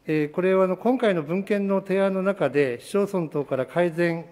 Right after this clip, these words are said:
要請が多分出たんだろう。これもちろん提案が出てきて、こういうふうになったんだろうと思いますけども、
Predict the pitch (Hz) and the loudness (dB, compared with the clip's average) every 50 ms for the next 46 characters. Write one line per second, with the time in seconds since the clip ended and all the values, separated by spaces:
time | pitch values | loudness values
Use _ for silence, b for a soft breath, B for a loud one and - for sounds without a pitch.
0 | - - - 165 170 175 160 - 151 135 120 - 143 139 117 110 B B B B | -20 -14 -6 -2 -2 -2 0 0 0 0 2 2 0 0 0 -4 B B B B
1 | B B B B _ - 185 170 165 151 135 127 160 170 190 175 156 139 135 127 | B B B B _ -2 0 0 0 -2 -4 -4 -2 0 2 0 2 0 0 -2
2 | 127 120 113 120 - - 185 190 180 170 180 175 214 196 165 143 143 - - 175 | -2 -2 -6 -8 -8 -4 -2 0 0 0 0 0 0 0 0 -2 -4 -4 -2 0
3 | 170 165 165 160 156 156 156 151 160 156 160 - - - 135 117 - 139 135 127 | 2 2 2 0 0 -2 -2 -2 -4 -6 -8 -8 -6 -6 -6 -4 -4 -6 -6 -6
4 | 143 135 127 127 131 127 - - 127 117 113 117 110 117 113 - - 120 120 120 | -6 -6 -4 -4 -4 -4 -6 -6 -8 -6 -6 -8 -8 -10 -10 -12 -12 -12 -10 -8
5 | 120 123 120 - - 117 117 113 120 139 135 120 110 B | -8 -10 -10 -12 -14 -14 -12 -10 -8 -6 -6 -6 -8 B